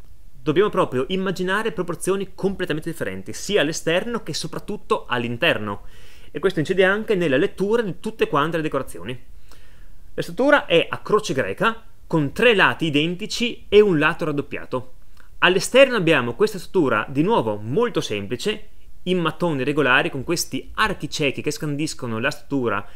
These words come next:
e queste piccolissime finestre che rendono l'interno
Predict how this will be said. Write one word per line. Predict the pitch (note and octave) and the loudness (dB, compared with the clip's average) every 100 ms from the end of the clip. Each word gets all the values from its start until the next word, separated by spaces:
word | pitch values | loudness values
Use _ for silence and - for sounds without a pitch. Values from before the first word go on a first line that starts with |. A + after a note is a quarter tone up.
| - - | -12 -4
e | F#3 | -2
queste | G#3 G#3+ - | 0 -2 -4
piccolissime | - - - G3 A#3 - E3+ | -6 -10 4 4 4 -2 -4
finestre | D#3+ E3+ D3 - - A3 A3 - - - | -2 -2 -2 -4 -6 -6 -6 -12 -12 -10
che | - | -2
rendono | F#3+ G#3+ E3 D3+ | 0 2 2 2
l'interno | E3+ G#3 F#3+ G#3 A3 A#3 B3 | 0 -2 0 0 0 -4 -6